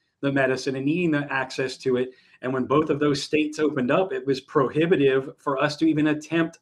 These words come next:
to get a license. We all know the corruption that allowed Florida's licensing program to go the way that it did. And Pennsylvania required two million in liquid assets just to apply.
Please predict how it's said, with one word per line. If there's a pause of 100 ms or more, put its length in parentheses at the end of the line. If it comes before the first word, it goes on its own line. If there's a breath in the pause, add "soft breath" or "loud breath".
to
get
a
license.
We
all
know
the
corruption (340)
that
allowed
Florida's
licensing
program
to
go
the
way
that
it
did. (260 soft breath)
And
Pennsylvania
required
two
million
in
liquid
assets
just
to
apply.